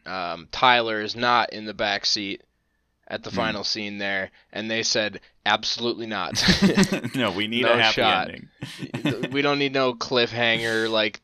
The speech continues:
Speaker 1: is he dead? Is he
Speaker 2: Mm-hmm.
Speaker 1: alive? No, I, I agree with their choice in that matter for sure.
Speaker 2: Oh, a hundred percent. And, like, I guess to that, though, like, the weakest part of this movie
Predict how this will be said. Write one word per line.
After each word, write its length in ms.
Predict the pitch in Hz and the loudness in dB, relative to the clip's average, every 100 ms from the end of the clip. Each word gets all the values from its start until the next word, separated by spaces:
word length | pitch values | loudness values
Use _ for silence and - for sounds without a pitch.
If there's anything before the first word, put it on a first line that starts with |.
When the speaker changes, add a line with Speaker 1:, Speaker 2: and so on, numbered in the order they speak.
| _ | _
Speaker 1:
is 240 | - 120 110 | -2 0 0
he 120 | 117 | -2
dead? 360 | 117 120 113 107 | 2 4 4 2
Is 180 | 107 | -2
he 120 | - 113 | -2 -2
Speaker 2:
Mm-hmm. 120 | 104 | 0
Speaker 1:
alive? 580 | 104 104 95 92 95 - 101 - | 2 2 0 -4 -8 -18 -20 -18
No, 280 | 80 104 | -12 -8
I, 320 | 95 87 92 92 _ - - | -6 -4 -6 -8 _ -16 -4
I 220 | 110 110 107 _ - | -2 -2 -8 _ -10
agree 480 | - 110 113 131 123 | -6 -4 -2 0 0
with 160 | 113 | 0
their 180 | 113 104 | -2 -2
choice 380 | 101 104 95 - | -2 -4 -4 -6
in 80 | 95 | -8
that 200 | 90 71 | -8 -6
matter 340 | 85 87 87 | -6 -8 -8
for 200 | - 92 | -12 -16
sure. 320 | - 90 85 - | -14 -12 -14 -10
Speaker 2:
Oh, 120 | - 76 | -6 -4
a 20 | |
hundred 180 | 87 - | -6 -10
percent. 340 | 69 - 52 _ _ _ _ _ _ - | -14 -16 -20 _ _ _ _ _ _ -6
And, 160 | 110 113 | -2 -2
like, 160 | 110 | 0
I 60 | 120 | 0
guess 200 | 151 175 | 0 0
to 100 | 117 | 0
that, 300 | 92 85 - | 2 2 0
though, 160 | 85 | -4
like, 300 | 80 82 - - _ _ _ - | -2 -4 -6 -16 _ _ _ -18
the 560 | 101 107 104 95 90 - _ | -4 0 2 2 -2 -6 _
weakest 300 | 104 135 147 - | -6 -4 -4 0
part 120 | 110 | 0
of 40 | |
this 120 | 95 - | 0 -4
movie 220 | 95 | -8